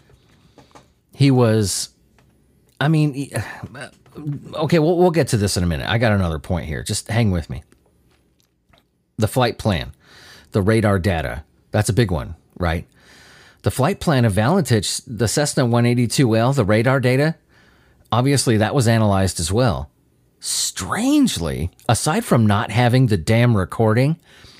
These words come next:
this airport, air traffic control, I mean, the Australian Department of Transport has been pretty transparent with this whole thing.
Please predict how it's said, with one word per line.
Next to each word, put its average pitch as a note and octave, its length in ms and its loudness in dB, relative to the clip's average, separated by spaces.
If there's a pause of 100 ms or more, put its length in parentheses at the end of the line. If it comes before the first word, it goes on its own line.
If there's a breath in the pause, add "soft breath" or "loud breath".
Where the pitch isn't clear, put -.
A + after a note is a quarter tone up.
(1400 soft breath)
this - 280 -4
airport, G3+ 580 -2
air C#3 180 0
traffic E3+ 440 -4
control, E3+ 520 -2
I C3+ 40 -2
mean, C3+ 220 0
the A2+ 180 2
Australian D#3+ 520 0
Department C3+ 400 0
of G#2 80 -4
Transport B2+ 500 -2
has F#2+ 100 -4
been E2 200 -4
pretty C4+ 500 -4
transparent B2+ 840 -2
with A2 220 -2
this F#2 220 -4
whole D#2+ 200 -2
thing. D2+ 340 -8